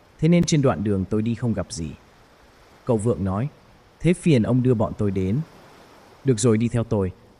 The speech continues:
Chiếc Dream được nổ, hai người đành bất đắc dĩ đi bằng vành xe. Được một lúc đã có mặt ở thôn bản ấy. Cậu Vượng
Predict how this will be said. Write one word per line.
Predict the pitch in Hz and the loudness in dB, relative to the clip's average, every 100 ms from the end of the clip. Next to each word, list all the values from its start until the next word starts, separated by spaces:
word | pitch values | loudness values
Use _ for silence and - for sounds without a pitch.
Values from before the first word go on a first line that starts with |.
| _ | _
Chiếc | - 190 | 0 0
Dream | - 180 165 131 | 0 0 2 0
được | 110 110 | -2 -2
nổ, | 101 85 | -2 -2
hai | 123 127 | -4 -2
người | 123 104 87 | 0 0 -2
đành | 82 92 90 | -4 -4 -2
bất | - - | -2 -2
đắc | 151 - | -6 -4
dĩ | 117 | -6
đi | 104 147 135 120 | -6 -4 -4 -4
bằng | 98 87 | -4 -6
vành | 85 85 | -6 -6
xe. | - 113 98 - _ _ _ _ _ _ _ - | -4 -4 -6 -10 _ _ _ _ _ _ _ -4
Được | 123 123 | -2 0
một | 117 | 0
lúc | 135 175 - | 0 -2 -4
đã | - | -6
có | - | -2
mặt | 156 - | 0 -2
ở | - 80 | -6 -12
thôn | 107 113 | -4 -2
bản | 90 73 | -2 -6
ấy. | 78 104 - _ _ _ _ | -8 -8 -10 _ _ _ _
Cậu | - 95 | -6 -2
Vượng | 113 | -2